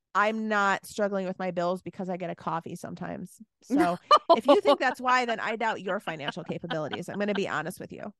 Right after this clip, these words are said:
Speaker 1: Like, if that's what you think that's holding a lot of us back, you shouldn't be in
Speaker 2: Yeah.
Speaker 1: charge of making math articles.
Speaker 2: <laughs>
Speaker 1: Um, so yeah, <laughs> that's where I am with that.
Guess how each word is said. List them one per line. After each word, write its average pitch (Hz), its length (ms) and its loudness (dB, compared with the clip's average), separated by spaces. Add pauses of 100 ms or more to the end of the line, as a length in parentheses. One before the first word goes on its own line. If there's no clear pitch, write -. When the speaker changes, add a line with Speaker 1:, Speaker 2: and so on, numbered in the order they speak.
(140)
Speaker 1:
Like, 208 180 -2
if 196 140 -4
that's 226 260 2
what 233 120 -2
you 240 120 -4
think 220 220 -8
that's 202 180 -6
holding 202 320 -4
a 190 40 -6
lot 185 180 0
of 190 80 -4
us 196 100 -6
back, 190 320 -4
you 196 80 -10
shouldn't 196 240 -8
be 190 100 -10
in 214 100 -4
Speaker 2:
Yeah. 208 100 0
Speaker 1:
charge 185 160 -2
of 180 100 -8
making 185 380 -8
math 160 240 -10
articles. - 520 -10 (420)
Speaker 2:
<laughs> - 360 -4
Speaker 1:
Um, 359 260 0 (1500)
so - 180 -2
yeah, 196 460 6
<laughs> - 40 -18
that's 269 260 0
where 254 160 0
I 240 60 4
am 240 180 0
with 240 140 -6
that. 214 320 0